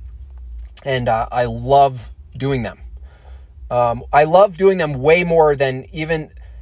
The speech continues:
uh, a, a meme that I come up with that I'm really excited to draw on my iPad,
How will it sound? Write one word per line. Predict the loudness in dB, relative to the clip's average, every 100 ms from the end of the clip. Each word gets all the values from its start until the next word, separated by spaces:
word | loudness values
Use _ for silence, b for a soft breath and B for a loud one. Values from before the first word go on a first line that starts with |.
| b _ _
uh, | -8 -4 -4 -6 -10 -10 -4
a, | -2
a |
meme | 2 2 4
that | 4
I | 2
come | 0 2
up | 2 2
with | 0
that | 0
I'm | 0 0
really | 0 0
excited | 0 0 0
to | -6
draw | 0 2 4 2
on | -2
my | -4 -4 -4
iPad, | -2 0 0